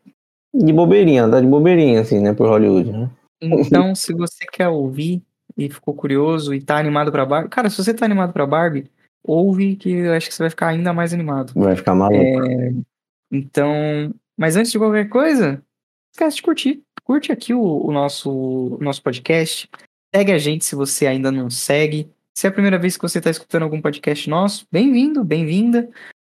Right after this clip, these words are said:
Speaker 2: E, cara, espero que você goste, espero que você fique feliz e indique pros seus amigos. Interaja com a gente, siga a gente nas outras redes sociais também.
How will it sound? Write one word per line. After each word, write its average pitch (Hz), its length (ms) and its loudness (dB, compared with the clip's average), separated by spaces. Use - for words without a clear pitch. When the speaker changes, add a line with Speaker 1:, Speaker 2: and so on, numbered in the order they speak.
Speaker 2:
E, 175 640 0
cara, - 160 -2
espero 190 240 0
que - 80 -12
você - 180 -4
goste, 214 380 -2
espero 175 240 -4
que - 60 -16
você 185 140 -6
fique - 200 -12
feliz 196 480 -2
e 220 140 0
indique 208 320 -2
pros - 120 -12
seus 254 140 0
amigos. 247 580 0
Interaja 165 500 0
com 220 80 -4
a 202 40 2
gente, 202 580 -2
siga 156 260 -2
a - 20 0
gente 170 260 -4
nas 160 140 -4
outras 165 260 -2
redes 147 180 -4
sociais 139 380 -4
também. 147 500 -4